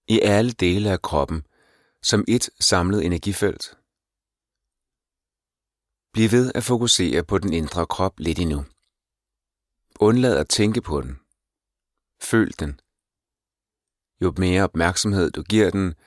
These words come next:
jo klarere og stærkere er følelsen. Det føles, som om hver eneste celle er mere levende. Og hvis du har en stærk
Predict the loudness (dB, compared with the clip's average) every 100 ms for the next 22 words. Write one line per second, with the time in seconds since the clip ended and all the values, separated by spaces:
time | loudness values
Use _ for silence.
0 | _ _ _ _ 0 0 2 2 2 0
1 | -2 -6 -2 0 2 0 0 -2 0 0
2 | -2 -2 -2 -2 -2 -2 -4 -8 -14 _
3 | _ _ _ _ _ _ _ _ _ _
4 | _ _ _ _ 0 2 4 4 4 2
5 | -2 0 2 2 0 0 2 2 2 2
6 | 0 -2 -2 0 2 2 0 -2 0 2
7 | 2 2 0 -4 -4 -6 _ _ _ _
8 | _ _ _ _ _ _ _ _ 0 2
9 | 2 2 2 2 0 2 2 2